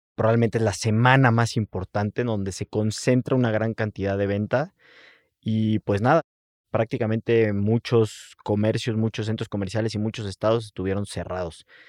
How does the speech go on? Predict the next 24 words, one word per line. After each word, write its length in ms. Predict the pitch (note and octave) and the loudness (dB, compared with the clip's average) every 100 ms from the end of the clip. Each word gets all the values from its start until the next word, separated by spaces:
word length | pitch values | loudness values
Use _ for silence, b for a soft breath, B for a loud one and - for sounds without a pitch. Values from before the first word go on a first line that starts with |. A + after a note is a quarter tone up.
| b b b | b b b
Entonces, 300 | C#3+ C#3 - - | -6 -4 -4 2
el 180 | E3 D3 | 2 2
primer 440 | - D3+ E3+ G3+ | -2 0 2 2
momento 560 | G3+ F#3+ G3 F#3 - D#3 | 2 2 2 2 0 0
que 140 | C3 | -2
nos 220 | B2+ A#2+ | -2 -4
gustaría 400 | B2 - B2 C3+ | -6 -6 -2 -2
comparar 640 | C#3 D3+ C#3+ D3+ C3+ C3 - _ _ _ _ | -2 -6 0 2 2 0 -6 _ _ _ _
en 120 | A#2 | -8
cuanto 220 | A2 A2+ A#2 | -4 -4 -2
a 40 | |
los 140 | A2+ | -4
indicadores 760 | A2+ A#2 A#2+ B2 C3+ C3 C#3+ - | -4 -4 0 2 4 2 -2 -4
es 240 | A#2+ B2+ - | -4 -4 -6
febrero 640 | _ C#3 C3 D3+ F3 G3 G3+ | _ -2 2 4 4 2 2
del 220 | C#3+ B2+ | 0 0
veinte 420 | C#3 D#3 D#3 F3 | 0 -2 -4 -4
veintiuno 920 | C#3+ B2 A#2+ - C#3+ C#3+ C3+ D3 - _ _ _ _ _ _ _ | -2 -4 -6 -6 -2 0 0 -2 -6 _ _ _ _ _ _ _
comparado 680 | C#3+ C#3+ C3 C3+ C#3+ D#3+ F3 | -2 -2 0 2 4 2 2
contra 360 | D#3 C3+ C3 | -2 -4 -2
el 100 | C3 | -4
comportamiento 1040 | B2+ C#3+ C#3 C3+ C3 - C3+ D#3 F3 A3+ - | -2 -2 0 0 0 0 -2 -2 -4 -6 -6
que 120 | - | -10
se 200 | B2 B2+ | -8 -10